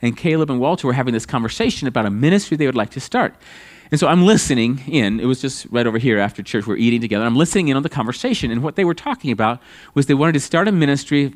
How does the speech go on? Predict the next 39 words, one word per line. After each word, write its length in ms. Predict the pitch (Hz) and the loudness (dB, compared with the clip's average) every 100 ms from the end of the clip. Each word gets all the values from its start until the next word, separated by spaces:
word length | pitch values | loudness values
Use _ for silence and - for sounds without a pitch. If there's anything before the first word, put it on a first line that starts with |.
| - | -2
to 140 | 139 | 0
help 320 | 147 143 - - - | 2 0 -2 -14 -8
young 240 | 135 143 151 | 0 2 2
men 200 | 143 139 | 2 2
learn 160 | 143 | 2
how 80 | 143 | 2
to 80 | 131 | 0
change 340 | - 139 135 | 0 0 0
oil 380 | 117 127 127 127 | -2 2 2 2
and 80 | 127 | 2
how 100 | 127 | 0
to 80 | 120 | 0
build 340 | 117 120 117 | 0 0 0
things 300 | 117 110 107 | 0 0 0
and 260 | 113 107 110 | -2 -2 0
do, 240 | 113 113 - - - | 2 2 -2 -20 -6
uh, 240 | 101 110 107 - | 0 0 0 -2
things 240 | 139 123 | 0 0
around 140 | 131 120 | 0 0
the 80 | 113 | 0
house. 280 | 190 165 | 0 0
And 80 | 143 | 0
I'm 100 | 135 | -2
thinking 280 | 127 226 180 | 0 -2 0
about 160 | 151 131 | -2 -2
it, 80 | |
like, 200 | 139 123 | 0 -2
"That's 220 | 240 269 - | -4 -8 -6
no 140 | 95 | -4
ministry. 540 | 92 92 165 - 269 254 - - | -4 -2 -4 -2 -4 -6 -18 -8
Like, 120 | 147 | -4
that's 260 | 233 254 - | -2 -2 -2
just 320 | 202 - - | -2 -2 -4
what 200 | 175 - | -4 -2
you 60 | 123 | -6
do." 560 | - 147 247 120 85 | -2 2 4 4 0
And 80 | 104 | -4
I'm 100 | 107 | -4
thinking, 340 | 123 120 104 | -4 -2 -4